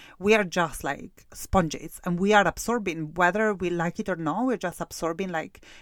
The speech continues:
new idiomatic, uh, phrases, like, sentences, vocabulary, expressions, sayings, and,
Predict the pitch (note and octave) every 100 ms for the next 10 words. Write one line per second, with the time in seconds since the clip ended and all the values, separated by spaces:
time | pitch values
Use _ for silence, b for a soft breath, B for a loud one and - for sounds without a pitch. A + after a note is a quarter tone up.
0 | - F3 E3+ E3+ D#3+ D#3 B B B B
1 | _ G#3 F3+ D#3+ D3+ - - - A3+ E3+
2 | E3 - C4+ A#3 B3 G#3+ G3+ F#3 E3 B2
3 | - - A3+ G3+ G3+ F#3+ E3+ - - -
4 | G3+ F#3+ F3+ F3 E3+ E3+ - - - -
5 | A3+ G#3 - G3+ F#3+ F#3+ F3+ F#3 - A#3+
6 | A3 G#3+ G3 F#3+ F#3 - - F3+ F#3 F3+